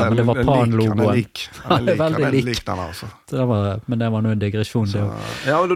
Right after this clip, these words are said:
Speaker 2: og da når vi snakket om ruta før vi begynte i dag, og sånn, da, da kom vi, da, da, det var vel, eh, på et eller annet sted det sto at rutetelefonen
Speaker 1: Ja! Du, vi må ringe til
Speaker 2: Vi må ringe
Speaker 1: rutetelefonen.
Speaker 2: til rutetelefonen.
Speaker 1: Skal vi høre hva de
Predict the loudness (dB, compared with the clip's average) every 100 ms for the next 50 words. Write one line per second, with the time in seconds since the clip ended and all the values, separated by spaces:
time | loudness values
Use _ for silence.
0 | -4 -2 0 0 -2 -2 -4 -4 -6 -4
1 | -2 -4 -2 0 0 0 -2 -2 -2 -2
2 | -4 -6 -6 -8 -8 -6 -6 -6 -6 -8
3 | -8 -6 -2 -2 -2 -6 -10 -10 -8 -4
4 | -2 -2 -2 -2 -2 -6 -8 -4 -4 -2
5 | -4 -4 -12 -4 -2 -2 -2 -2 0 0
6 | -2 -2 0 0 -4 -2 -2 -2 -6 -6
7 | -8 -12 -4 0 2 2 0 -4 -14 -20
8 | -20 _ -2 0 0 -4 -2 2 2 2
9 | 2 0 0 0 0 0 0 2 2 2
10 | 2 0 -4 -6 -8 -6 -6 -12 -4 0
11 | 2 2 2 0 0 0 2